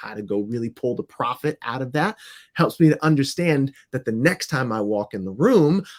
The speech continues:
I'm not going to make this choice and or this mistake or whatever. I'm gonna do X, Y.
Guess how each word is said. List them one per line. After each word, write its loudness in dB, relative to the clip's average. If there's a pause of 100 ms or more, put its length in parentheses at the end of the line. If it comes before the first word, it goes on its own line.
(140)
I'm 0
not -4
going -2
to -8
make -4
this 0
choice -2
and -6
or -2
this -6
mistake -6
or -12
whatever. -2
I'm -2
gonna -2
do -2
X, -8
Y. -6